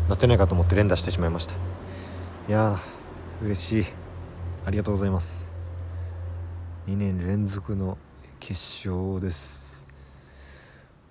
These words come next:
もう一年目の時はこんなん決勝行けるわけないだろうという感じだったところから、二回もね、決勝行かせてもらえるようになっ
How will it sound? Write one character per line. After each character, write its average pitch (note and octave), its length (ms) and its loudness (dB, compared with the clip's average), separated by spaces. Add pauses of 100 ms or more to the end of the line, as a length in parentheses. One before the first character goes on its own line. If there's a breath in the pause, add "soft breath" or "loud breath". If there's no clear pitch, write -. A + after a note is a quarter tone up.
(100)
も F#2+ 480 -2
う G2 60 -4
一 F#2 340 -8
年 B2 180 -6
目 B2 120 -4
の A2+ 80 -6
時 G#2 240 -8
は F2 200 -6
こ - 180 -8
ん C#3+ 180 -4
な C3+ 100 -4
ん G#2 80 -6
決 - 340 -12
勝 C3+ 240 -4
行 B2 80 -4
け - 160 -8
る D#3+ 120 -4
わ D#3+ 80 -8
け A#2+ 280 -6
な G#2+ 220 -4
い D3+ 140 -2
だ C3 100 -2
ろ D#2 320 -4
う - 20 -20
と D#2 160 -6 (640)
い E2+ 40 -8
う E2+ 180 -6
感 F2 300 -6
じ D#2 80 -8
だ F2 80 -4
っ E2+ 40 -6 (120)
た - 100 -12
と - 120 -16
こ F#2+ 120 -8
ろ F2 80 -6
か E2 160 -10
ら、 D2+ 120 -8 (1000 loud breath)
二 A2 500 -2
回 - 280 -8
も G#2+ 240 -4
ね、 D#2+ 180 -8 (140)
決 - 160 -20
勝 - 260 -10
行 E2 80 -8
か - 120 -8
せ - 100 -16
て - 80 -10
も E2+ 160 -6
ら F2 100 -6
え E2 40 -4
る E2 40 -4
よ E2+ 100 -6
う E2 40 -8
に E2 60 -8
な D#2+ 80 -8
っ - 20 -12